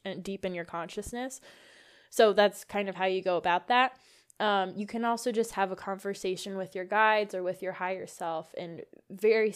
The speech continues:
you have to very seriously be like, "This is not working. I am stopping this contract, and this is what we're doing instead," or "Find another way," or "Let's fulfill this now," or, like, "Give me the tools right now. I need help." Um,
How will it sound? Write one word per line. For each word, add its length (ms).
you 160
have 300
to 140
very 360
seriously 680
be 160
like, 340
"This 380
is 240
not 320
working. 560
I 120
am 160
stopping 720
this 160
contract, 680
and 240
this 200
is 100
what 160
we're 120
doing 280
instead," 560
or 340
"Find 400
another 380
way," 480
or 400
"Let's 300
fulfill 360
this 220
now," 540
or, 180
like, 300
"Give 160
me 120
the 120
tools 340
right 260
now. 220
I 140
need 420
help." 340
Um, 340